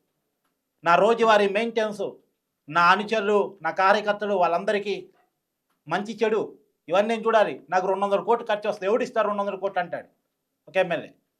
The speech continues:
అంటే డబ్బులు పెట్టుకునేవాడే నాయకుడిగా ఉంటాడు, డబ్బులు పెట్టాలి, తిరిగి డబ్బులు సంపాదించుకోవాలి. ఇది మాత్రమే నాయకుడు భక్తి. ప్రజలకి ఏదో సర్వీస్ చేస్తారు, ప్రజలకి ఏదో మంచి చేస్తారు, ప్రజలకి ఏదో పథకాలు ఇస్తారు.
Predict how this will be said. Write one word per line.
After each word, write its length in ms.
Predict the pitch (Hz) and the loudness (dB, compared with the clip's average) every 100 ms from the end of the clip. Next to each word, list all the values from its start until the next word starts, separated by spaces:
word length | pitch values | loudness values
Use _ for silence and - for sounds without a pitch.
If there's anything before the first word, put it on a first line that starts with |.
| _ _ _ _ _ _ _ _ - | _ _ _ _ _ _ _ _ -2
అంటే 140 | 220 | -2
డబ్బులు 380 | 233 175 180 240 | 4 4 6 6
పెట్టుకునేవాడే 600 | 233 226 226 226 208 214 | 4 2 0 4 4 4
నాయకుడిగా 420 | 208 208 208 202 | 2 0 0 -2
ఉంటాడు, 260 | 185 156 127 110 | 0 0 -2 -2
డబ్బులు 300 | 165 170 214 | 0 0 2
పెట్టాలి, 500 | 196 - 208 220 247 | 2 4 4 4 0
తిరిగి 400 | - - 220 254 | -4 -8 -2 0
డబ్బులు 240 | 220 214 | 2 0
సంపాదించుకోవాలి. 720 | 202 190 185 180 - 147 104 - _ _ _ _ _ _ 165 | -2 0 -2 -2 -6 -6 -6 -8 _ _ _ _ _ _ -8
ఇది 140 | 175 | 0
మాత్రమే 400 | 214 226 247 240 | 4 6 6 4
నాయకుడు 340 | 220 214 214 | 4 2 2
భక్తి. 260 | 202 190 - | -2 -2 -4
ప్రజలకి 320 | 175 175 202 | -2 -2 0
ఏదో 120 | 208 | -2
సర్వీస్ 360 | 202 185 190 202 | 0 0 0 0
చేస్తారు, 340 | 185 185 185 185 | -2 0 -2 -2
ప్రజలకి 340 | 175 175 190 | -4 -4 -4
ఏదో 100 | 180 | -6
మంచి 300 | 165 170 196 | -6 -8 -2
చేస్తారు, 560 | 185 175 190 180 180 180 _ _ - | -2 0 0 -2 -2 -12 _ _ -6
ప్రజలకి 320 | 170 208 208 | -2 -2 0
ఏదో 120 | 196 | -2
పథకాలు 420 | 190 160 185 196 | -2 -4 0 0
ఇస్తారు. 460 | 190 196 180 190 | 0 2 2 0